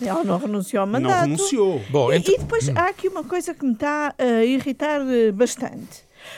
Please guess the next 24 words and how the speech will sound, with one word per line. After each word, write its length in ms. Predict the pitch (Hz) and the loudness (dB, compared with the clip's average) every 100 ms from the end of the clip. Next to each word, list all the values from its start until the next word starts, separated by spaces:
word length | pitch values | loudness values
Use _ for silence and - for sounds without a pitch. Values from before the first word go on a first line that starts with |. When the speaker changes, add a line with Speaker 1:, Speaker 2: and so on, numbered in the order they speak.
| - | -18
Speaker 1:
que 180 | - - | -4 4
é, 260 | - 196 175 - - 92 196 220 | 6 8 4 0 -14 -8 -6 -6
<laughs> 480 | 101 - - - _ | -8 -10 -14 -16 _
eh, 240 | 294 285 254 | 4 6 4
tanto 440 | - 403 403 392 | 0 -2 -2 -4
a 80 | 330 | -4
Emília 480 | 294 269 247 220 220 | -2 -2 0 -2 -4
Cerqueira 580 | - 254 233 170 170 180 | -6 -10 -6 -4 -4 -6
como 280 | - 247 | -4 -2
esta 420 | 247 240 - 254 233 | -2 -4 -6 -4 -2
Maria 460 | 226 226 226 208 | 0 0 0 0
das 400 | 196 190 190 185 | 0 -6 -6 -6
Mercês 500 | 180 180 - 180 180 208 | -6 -8 -8 -10 -8 -6
vêm 340 | 302 330 339 | -4 -4 -4
assumir, 640 | 330 - 320 254 214 196 190 190 214 - - - - - | -8 -8 -4 -2 0 -2 -4 -6 -8 -14 -20 -20 -20 -4
eh, 260 | 247 247 | 0 2
no 180 | 240 254 | 2 0
fundo, 720 | 247 - 302 311 330 294 320 | -4 -8 -6 -6 -6 -4 -2
as 260 | 233 247 - | 0 0 -2
culpas, 880 | - 294 302 262 320 359 415 - - _ _ - - - | -4 -2 0 0 -2 -2 -6 -14 -20 _ _ -20 -20 -2
eh, 300 | 254 247 - _ | 2 2 0 _
por, 400 | - 294 269 240 | -4 0 2 2
eh, 760 | 214 196 190 - 190 190 185 165 | 4 4 2 0 0 0 -4 -8
faltas 1080 | - - - 220 247 240 349 320 440 - | -16 -10 0 2 2 0 0 0 0 -12